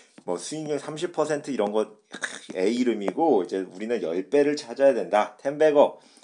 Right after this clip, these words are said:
이것도 이분이 하셨고요. 아, 진짜 완전 쿨한 형님이세요. 네. 그래서 이부-, 이거 진짜 쉽게 써져 있고요. 이제 뭐 종목을 찾는 것부터 시작해서 이제 종목을 이제 좀 분류하고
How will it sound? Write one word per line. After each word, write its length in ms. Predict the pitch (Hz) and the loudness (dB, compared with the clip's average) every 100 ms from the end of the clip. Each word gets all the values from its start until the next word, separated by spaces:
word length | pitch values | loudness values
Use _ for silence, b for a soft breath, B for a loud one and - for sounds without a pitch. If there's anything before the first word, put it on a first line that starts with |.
| B | B
이것도 220 | 98 98 | -8 -6
이분이 260 | 101 87 107 | -6 -6 -4
하셨고요. 540 | 110 135 - 98 101 - | -4 -6 -2 0 0 -2
아, 300 | - 101 104 | -4 -2 -2
진짜 400 | - 95 98 95 b b b b | -6 -4 -4 -4 b b b b
완전 400 | - 87 107 117 | -12 -4 -2 -2
쿨한 280 | 113 143 143 | -4 -2 -2
형님이세요. 640 | 139 139 127 95 78 85 _ | -2 -6 -8 -8 -8 -8 _
네. 340 | - 78 76 - b b b b b | -14 -12 -12 -18 b b b b b
그래서 200 | - 143 | -4 0
이부-, 360 | 143 160 196 156 | 2 4 2 2
이거 240 | 135 180 | 0 0
진짜 340 | - - 180 220 | 0 -4 0 0
쉽게 300 | - - 196 | 0 -2 -2
써져 300 | 190 185 180 | 0 -2 -2
있고요. 480 | 151 190 156 85 - | -2 0 2 0 -6
이제 240 | 117 113 - | -4 -4 -4
뭐 180 | 107 98 | -6 -6
종목을 540 | - 151 220 226 214 | -2 0 4 4 2
찾는 340 | - 226 269 262 | 0 -6 -6 -4
것부터 280 | 220 - | -6 -8
시작해서 580 | 147 160 156 143 190 254 b b b b | -14 -14 -14 -8 -8 -8 b b b b
이제 120 | 113 | -8
종목을 400 | 113 147 170 160 | -4 -4 -2 -2
이제 140 | 113 | -2
좀 160 | 123 117 | -6 -8
분류하고 800 | - 127 156 160 147 - 269 - | -4 -4 -4 -4 -2 -2 -4 -8